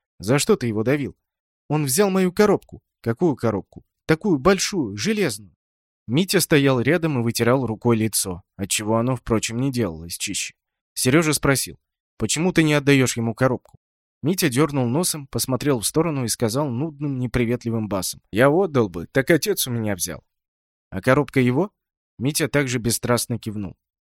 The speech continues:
Красивый, с прической, сильный, белокурый, Сережа задумался. «Ну что же, пускай отец отдает. Ведь не его коробка. Он отнял у тебя?»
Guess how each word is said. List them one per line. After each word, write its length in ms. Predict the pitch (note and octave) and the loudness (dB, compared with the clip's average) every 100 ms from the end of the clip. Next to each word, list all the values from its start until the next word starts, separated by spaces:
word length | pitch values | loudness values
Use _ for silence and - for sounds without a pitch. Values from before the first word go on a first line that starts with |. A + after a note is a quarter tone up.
| _ _ | _ _
Красивый, 560 | - A2+ - F#3 C#3 F#2 | -2 0 0 -4 -6 -8
с 120 | - | -8
прической, 680 | A2+ A2 D#3+ E3+ - G2 F2 | -6 -2 -2 -2 -4 -8 -6
сильный, 460 | - F#3 D#3+ B2+ | -4 -2 -4 -4
белокурый, 640 | G#2 A2 A2 - F3+ C3+ | -4 -4 -4 -2 -4 -2
Сережа 460 | G#2 G#2 B2+ F3 C3+ | -4 -4 -2 -2 -4
задумался. 720 | B2 A#2+ B2+ G#2 C2+ - - _ _ _ _ _ _ _ _ _ | -4 -4 -4 -8 -10 -16 -16 _ _ _ _ _ _ _ _ _
«Ну 100 | A2 | -6
что 220 | B2 F3+ D3 | 0 4 4
же, 140 | E2 _ _ _ | 0 _ _ _
пускай 340 | - - E3 F#3 | -6 0 2 2
отец 280 | G#3 F#3 | 0 -2
отдает. 480 | F#3+ F3+ F#3+ F#3+ - _ _ _ _ _ _ _ | -2 0 2 2 -2 _ _ _ _ _ _ _
Ведь 280 | F2+ G#2+ - | -8 -8 -2
не 140 | C3 | 2
его 180 | C#3 F#3 | 4 4
коробка. 440 | F3+ F3 B2+ - - _ _ _ - | 2 0 0 -6 -20 _ _ _ 0
Он 220 | C#3+ C3+ | 2 4
отнял 340 | F3 - A3 | 2 2 2
у 80 | F#3 | 2
тебя?» 360 | - G#2+ E2+ | -2 -4 -8